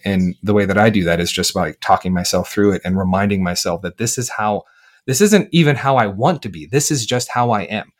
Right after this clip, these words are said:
This isn't a thing. Denial isn't a thing that I do. It isn't a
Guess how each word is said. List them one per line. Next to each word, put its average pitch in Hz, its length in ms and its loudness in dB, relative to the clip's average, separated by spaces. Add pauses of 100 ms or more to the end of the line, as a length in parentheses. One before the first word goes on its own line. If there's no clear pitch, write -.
(280)
This 123 160 -2
isn't 165 280 4
a 127 60 0
thing. 123 520 0 (360)
Denial 139 480 2
isn't 127 300 0
a 113 60 -2
thing 123 320 -2
that 107 120 0
I 101 120 -2
do. 92 520 -4
It 92 140 -2
isn't 110 220 2
a 104 60 2